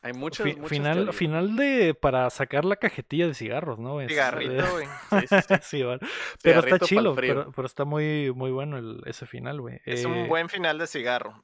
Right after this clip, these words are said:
Speaker 2: sí.
Speaker 3: Así
Speaker 1: Sí,
Speaker 3: se
Speaker 1: man.
Speaker 3: hacen los
Speaker 2: Así es.
Speaker 3: finales de cigarrito.
Speaker 1: Sí.
Speaker 2: ¿Qué,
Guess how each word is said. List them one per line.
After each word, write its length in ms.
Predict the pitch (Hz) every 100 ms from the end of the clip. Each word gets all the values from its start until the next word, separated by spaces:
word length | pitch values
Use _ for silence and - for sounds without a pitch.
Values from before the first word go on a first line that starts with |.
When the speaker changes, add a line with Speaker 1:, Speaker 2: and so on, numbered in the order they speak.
| _
Speaker 2:
sí. 220 | - 120
Speaker 3:
Así 160 | - 127
Speaker 1:
Sí, 80 |
Speaker 3:
se 60 | 110
Speaker 1:
man. 80 | 139
Speaker 3:
hacen 140 | 147
los 100 | 143
Speaker 2:
Así 140 | - 120
es. 80 | 120
Speaker 3:
finales 280 | 117 120
de 60 | 123
cigarrito. 500 | 120 120 110 113 - _ _ _ _ _
Speaker 1:
Sí. 100 |
Speaker 2:
¿Qué, 80 | 120